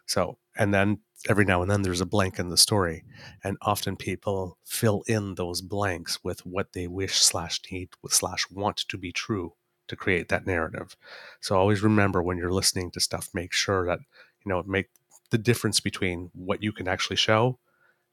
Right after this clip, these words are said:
and is anybody filling in some blanks here with things that cannot possibly be known. So at that point, that is not known when the relationship started. Um,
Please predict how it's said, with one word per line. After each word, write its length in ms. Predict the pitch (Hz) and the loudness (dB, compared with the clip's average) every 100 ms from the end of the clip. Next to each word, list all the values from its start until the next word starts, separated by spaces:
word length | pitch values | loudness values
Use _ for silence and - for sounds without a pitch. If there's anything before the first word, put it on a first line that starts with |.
| - | -8
and 380 | 92 87 87 82 - | -4 -2 -2 -6 -6
is 200 | 101 90 | -4 -2
anybody 340 | 92 90 92 | 0 2 0
filling 300 | - 98 87 | 2 0 0
in 120 | 90 | 0
some 200 | 85 95 90 | 0 -2 0
blanks 360 | 92 90 - | 0 0 0
here 260 | - - - _ _ _ _ _ _ _ _ _ _ _ - | -2 -4 -10 _ _ _ _ _ _ _ _ _ _ _ -12
with 120 | - | -4
things 240 | 98 90 | -2 0
that 140 | 85 - _ - - | 0 -2 _ -20 -10
cannot 360 | - 101 95 - | -2 2 0 0
possibly 420 | - - - 95 | -2 0 0 -2
be 140 | 85 | -2
known. 240 | 85 85 - - - - | -2 -2 -6 -10 -8 0
So 120 | 104 | 4
at 80 | 98 | 10
that 200 | 107 - | 8 8
point, 240 | 104 - | 4 6
that 160 | 98 92 | 4 4
is 160 | 92 | 2
not 160 | 95 90 | 0 0
known 320 | 95 85 85 | 0 -2 -2
when 140 | 98 | -2
the 80 | 90 | -2
relationship 540 | 85 87 - - - - | -2 -2 -2 -4 -2 0
started. 420 | - 85 - - - - - - - | 0 -2 -6 -18 -14 -10 -10 -8 4
Um, 540 | 107 101 95 95 95 | 8 10 10 8 4